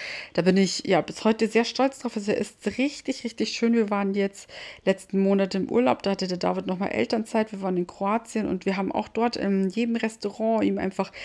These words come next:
Kartoffeln bestellt oder mal so Nudeln oder so. Und der hat alles gegessen und es war so problemlos. Und ich musste keine Gläschen mitschleppen und so Gedöns, sondern ich hatte wirklich einfach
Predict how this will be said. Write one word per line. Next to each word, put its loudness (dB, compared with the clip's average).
Kartoffeln 0
bestellt 4
oder 2
mal 4
so 0
Nudeln 4
oder 2
so. -4
Und 0
der 4
hat 0
alles 2
gegessen 0
und 4
es -6
war 0
so 2
problemlos. 2
Und -2
ich -8
musste -2
keine 0
Gläschen 0
mitschleppen 0
und -2
so -10
Gedöns, 0
sondern 0
ich -4
hatte -4
wirklich -4
einfach -2